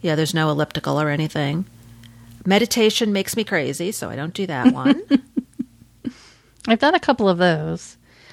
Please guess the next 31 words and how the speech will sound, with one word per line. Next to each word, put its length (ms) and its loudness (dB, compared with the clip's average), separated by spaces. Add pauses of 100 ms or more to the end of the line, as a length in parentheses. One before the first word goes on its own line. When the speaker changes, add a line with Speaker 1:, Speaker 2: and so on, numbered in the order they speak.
(140)
Speaker 2:
I 80 4
wanna 280 4
do 460 4
more 180 2
yoga. 580 2
I 120 0
just, 420 -6
I 80 -2
need 460 0 (120)
to 320 4
figure 400 -4
out 120 0
a 40 -2
way 200 0
to 100 -6
do 240 -2
it 180 0 (100)
where 120 -4
I 80 -2
can 180 -4
actually 380 -2
understand 920 2
what 300 -2
they 80 4
want 180 2
me 60 2
to 80 -2
do 120 -2
with 120 -4
my 100 0
body. 400 -2